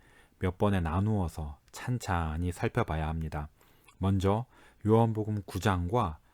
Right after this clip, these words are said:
앞선 팔 장의 관계를 보는 것이 중요합니다. 요한복음 팔 장 마지막과 구 장 일 절을 연결해서 주목해 보십시오. 그들이 돌을 들어 치려 하거든 예수께서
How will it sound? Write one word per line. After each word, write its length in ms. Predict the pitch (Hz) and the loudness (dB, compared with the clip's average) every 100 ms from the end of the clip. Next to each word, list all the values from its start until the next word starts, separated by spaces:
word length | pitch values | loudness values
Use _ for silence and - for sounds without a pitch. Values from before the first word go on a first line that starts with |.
| _ | _
앞선 400 | 85 80 104 92 | -6 -4 -4 -4
팔 200 | - 190 | -4 -4
장의 340 | - 180 143 - | 0 0 0 0
관계를 540 | 92 98 120 147 98 | 0 0 4 4 4
보는 300 | - 92 90 | 0 -2 -2
것이 240 | 85 80 | -4 -6
중요합니다. 800 | 85 - 101 98 80 80 80 78 - _ _ _ _ - | -6 -2 0 0 0 -2 -4 -6 -8 _ _ _ _ 0
요한복음 520 | 101 107 101 101 98 - | 2 2 0 0 -2 -2
팔 260 | 160 160 | -4 -4
장 320 | - 98 110 | -2 0 0
마지막과 720 | 90 85 113 113 - 92 107 131 - _ _ - | -4 -4 -2 -2 0 -2 -2 -4 -14 _ _ -10
구 140 | 113 | -2
장 180 | 113 104 | 0 2
일 160 | 127 135 | 0 0
절을 340 | 120 104 92 | 2 2 2
연결해서 680 | 87 110 135 113 - 80 76 - | 2 4 4 2 0 -6 -8 -12
주목해 380 | - 98 87 87 | -2 -2 0 -2
보십시오. 600 | 87 82 - - 76 71 _ _ - - - - _ _ | -4 -6 -8 -6 -4 -6 _ _ -20 -20 -20 -20 _ _
그들이 380 | - 117 120 - | -2 2 4 4
돌을 380 | 107 113 131 107 | 4 8 8 6
들어 380 | 87 82 78 - _ | 0 -2 -6 -12 _
치려 300 | - 139 117 | -4 2 4
하거든 480 | 95 87 82 82 78 - _ _ _ _ _ - | 2 -2 -2 -4 -6 -10 _ _ _ _ _ 0
예수께서 680 | 101 113 - 92 82 73 | 2 2 0 -2 -2 -8